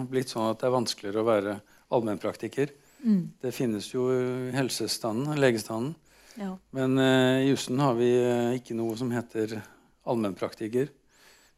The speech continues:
Speaker 1: Eh, tidligere var det mye lettere, men nå
Speaker 2: Mm.
Speaker 1: er det ikke så lett lenger.
Speaker 2: Nei.
Speaker 1: Og det er jo litt spørsmålet sånn helseretten som fag, før vi kommer inn på den andre dommen.
Speaker 2: Ja.
Speaker 1: Helserett som fag på juridisk fakultet.
Speaker 2: Mm.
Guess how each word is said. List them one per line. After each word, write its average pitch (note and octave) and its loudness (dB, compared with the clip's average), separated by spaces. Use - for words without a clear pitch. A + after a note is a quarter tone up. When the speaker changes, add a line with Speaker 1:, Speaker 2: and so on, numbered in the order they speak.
Speaker 1:
Eh, A#2+ -8
tidligere A#2 2
var C3+ 4
det B2 0
mye A#2+ 2
lettere, B2 -2
men C3+ 2
nå B2 4
Speaker 2:
Mm. F#3 6
Speaker 1:
er - 0
det C3 2
ikke C#3 2
så C#3+ 2
lett B2 -2
lenger. A#2 -6
Speaker 2:
Nei. F#3+ -6
Speaker 1:
Og C3+ -6
det C#3 8
er E3+ 10
jo F3 8
litt D#3+ 4
spørsmålet C3 -4
sånn D3 -4
helseretten B2 2
som C3+ -2
fag, C3+ 0
før C#3 4
vi C3 4
kommer C3+ 2
inn A2+ 2
på A#2 -12
den A#2 0
andre G#2+ 0
dommen. G#2+ -4
Speaker 2:
Ja. G#3+ 0
Speaker 1:
Helserett - 0
som B2 0
fag A2 -4
på B2+ -6
juridisk A2+ 2
fakultet. C#3 -4
Speaker 2:
Mm. A3 6